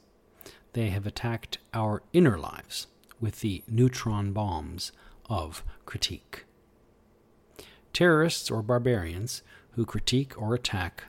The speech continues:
the West. This is an evil that goes unnoticed. Maybe because we lack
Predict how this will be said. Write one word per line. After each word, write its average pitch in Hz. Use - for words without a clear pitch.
the 117
West. -
This 104
is 101
an 101
evil 120
that 123
goes 104
unnoticed. 110
Maybe 131
because 120
we 123
lack 110